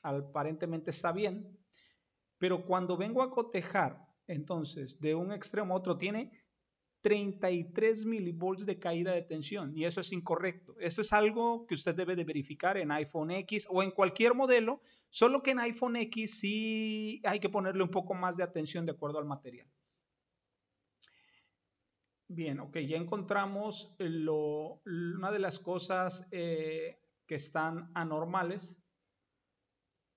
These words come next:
Quiero ahora cotejar en el capacitor boot. Decíamos que en el boot nosotros debemos de tener en el lado del switcheo de, del Tigris cuatro voltios y en el lado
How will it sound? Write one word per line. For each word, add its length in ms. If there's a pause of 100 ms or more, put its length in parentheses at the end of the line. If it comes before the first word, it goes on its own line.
(1080)
Quiero 360
ahora 360
cotejar 1000
en 160
el 180
capacitor 720
boot. 320 (600)
Decíamos 640
que 120
en 100
el 160
boot 340
nosotros 500
debemos 400
de 120
tener 440 (760)
en 180
el 120
lado 360
del 180
switcheo 540
de, 340
del 220
Tigris 720
cuatro 320
voltios 680
y 120
en 120
el 140
lado 480